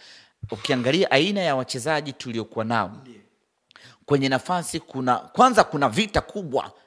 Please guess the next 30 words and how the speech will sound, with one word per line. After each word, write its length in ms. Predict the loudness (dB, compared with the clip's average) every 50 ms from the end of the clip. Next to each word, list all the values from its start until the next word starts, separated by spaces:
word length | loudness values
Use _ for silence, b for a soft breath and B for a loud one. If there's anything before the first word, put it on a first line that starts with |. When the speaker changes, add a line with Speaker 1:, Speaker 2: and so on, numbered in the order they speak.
| _ _
Speaker 1:
ya 160 | -8 -6 -6
ushindani 720 | -6 -6 -8 -8 -8 -8 -8 -8 -8 -8 -8 -10 -10 -10
wa 140 | -10 -10 -8
namba. 340 | -6 -6 -6 -6 -10 -14 -18 -20 -20 _ B B B B B B B B B B _
Uh, 800 | 6 6 6 8 6 6 4 4 4 4 4 4 2 0 -2 -4 -8 -18 _ _ -4
Mutale 680 | -2 -2 2 2 2 2 4 4 4 4 4 2 0 -2
hayuko 460 | 2 2 2 2 2 -2 -4 -6 -8
salama. 580 | -8 -4 -6 -4 -4 -2 -4 -2 -2 -2 -4 -4 -8 _ _ _ _ _ _ _ _ _ _ _ _
Sijui 360 | _ -12 -12 -10 -10 -8 -10 -10
umeelewa? 520 | -10 -10 -8 -4 -2 -2 -2 -2 -6 -12 -20 B B B B B B B
Ana 200 | 0 2 2 2
vita 500 | 2 4 4 2 4 4 2 2 2 0 -8 -14 _
upande 340 | -12 -2 0 0 0 2 2
wake 280 | 2 2 2 2 2 0
wa 60 | 0
kulia 400 | 0 0 -4 -4 -2 0 0 0
na 100 | 0 -2
kushoto, 480 | -6 -8 -10 -6 -6 -6 -8 -8 -14 -18 -18 b b b b
kwa 100 | b -2
sababu 240 | 0 0 0 0 -4
kuna 220 | -6 -6 -6 -6
Ladak 420 | -4 -2 -2 -2 -2 -4 -10 -10 -10
Chasambi, 520 | -14 -14 -12 -12 -12 -10 -12 -12 -14 -18 _ _ _ _ _ _ _
mtoto 340 | -14 -8 -8 -6 -6 -2 -2
wa 60 | -2
maajabu. 580 | 0 0 -4 -4 -4 -4 -4 -4 -6 -8 -12 -14 _ -20
Speaker 2:
Ndiyo. 160 | -20 -20 -20 -18
Speaker 1:
Kuna 260 | _ -10 -6 -6 -6 -2 -2
Edwin 420 | -2 -2 0 -2 -6 -6 -6 -8 -10
Balua 460 | -4 -4 -4 -2 -2 -2 -2 -2 -2